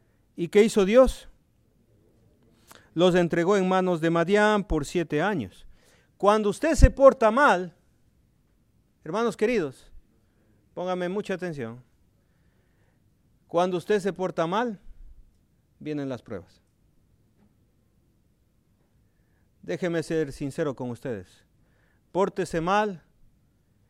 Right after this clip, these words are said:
y vienen las pruebas difíciles para su vida. En este caso, ¿cuánto tiempo? Versículo dos, siete años.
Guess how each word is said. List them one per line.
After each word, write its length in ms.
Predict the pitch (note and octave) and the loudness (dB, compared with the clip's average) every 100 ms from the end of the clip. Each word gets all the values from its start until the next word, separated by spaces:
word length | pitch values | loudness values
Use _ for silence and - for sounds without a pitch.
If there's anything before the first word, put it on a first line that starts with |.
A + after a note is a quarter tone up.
| _ _ _ _ _ _ - | _ _ _ _ _ _ -16
y 120 | C3 | -8
vienen 280 | C#3+ D#3+ D3+ | -4 -2 -2
las 140 | C3+ | -4
pruebas 340 | - D#3 D3+ C3 | -2 0 0 -2
difíciles 540 | B2+ D3+ - B2 A2+ | 0 0 -2 -8 -8
para 220 | - A2+ | -8 -8
su 140 | - A2 | -8 -12
vida. 220 | F#2 - _ - - - - _ _ _ _ _ _ _ _ _ _ _ _ _ _ _ _ _ _ _ _ _ _ - | -14 -18 _ -20 -20 -20 -20 _ _ _ _ _ _ _ _ _ _ _ _ _ _ _ _ _ _ _ _ _ _ -6
En 120 | C#3+ | 0
este 260 | E3+ F3+ C#3 | 0 0 4
caso, 360 | F#3+ F#3 F3+ | 4 4 -2
¿cuánto 300 | E3+ F3 E3 | -2 -2 -2
tiempo? 460 | D#3 F#3+ F3+ F#3 E3 _ _ _ _ _ _ _ _ _ _ _ _ _ _ _ _ _ _ _ _ _ _ _ _ _ _ _ _ _ _ _ _ | -2 -2 -2 -4 -6 _ _ _ _ _ _ _ _ _ _ _ _ _ _ _ _ _ _ _ _ _ _ _ _ _ _ _ _ _ _ _ _
Versículo 500 | B2+ C3 F#3 E3 D3+ | -8 -2 -2 0 2
dos, 540 | D3 F3+ F#3+ - - - _ _ _ _ _ | 4 2 0 -6 -18 -20 _ _ _ _ _
siete 340 | - E3+ F3 | -4 0 2
años. 340 | F3+ C#3+ - | 2 0 -6